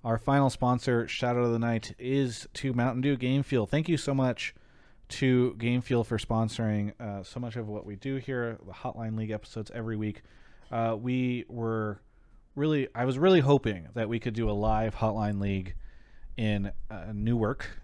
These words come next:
and then make sure that everybody who gets there would be able to try Game Fuel if they hadn't before, 'cause we were gonna be able to give a ton out to people, but unfortunately not.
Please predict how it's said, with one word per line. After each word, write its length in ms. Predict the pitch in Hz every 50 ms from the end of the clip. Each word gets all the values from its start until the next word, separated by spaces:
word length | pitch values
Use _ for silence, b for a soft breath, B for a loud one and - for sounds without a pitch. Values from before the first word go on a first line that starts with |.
| - -
and 160 | 131 113 107
then 240 | 107 107 107 104 110 -
make 180 | 120 120 120 -
sure 180 | - 131 120
that 120 | 113 107 110
everybody 340 | 117 123 127 117 120 117
who 120 | 101 101 107
gets 260 | 110 117 117 - -
there 280 | - 90 80 76 76 85 -
would 160 | - 113 98
be 120 | 92 104
able 160 | 101 98 95 95
to 100 | 98 98
try 400 | - - - - 110 107 104 98
Game 260 | 95 101 98 101 101
Fuel 320 | - - 95 85 82 87
if 100 | 90 87
they 80 | - 95
hadn't 260 | 92 98 98 95 90
before, 320 | 92 - - 101 90 87
'cause 180 | 85 - 107 -
we 60 | 98 95
were 60 | 92
gonna 180 | 92 92 90 b b b b b b b b b b -
be 80 | -
able 140 | 104 98 101
to 60 | 98
give 180 | 101 107 113 107
a 40 | 104
ton 220 | - - 120 107 107
out 340 | - 107 104 101 - - - -
to 120 | - 110
people, 340 | - - 107 95 - 98 92 92
but 100 | 107 113
unfortunately 440 | 117 110 - 180 170 - 160 147
not. 340 | 131 120 107 104 98 - -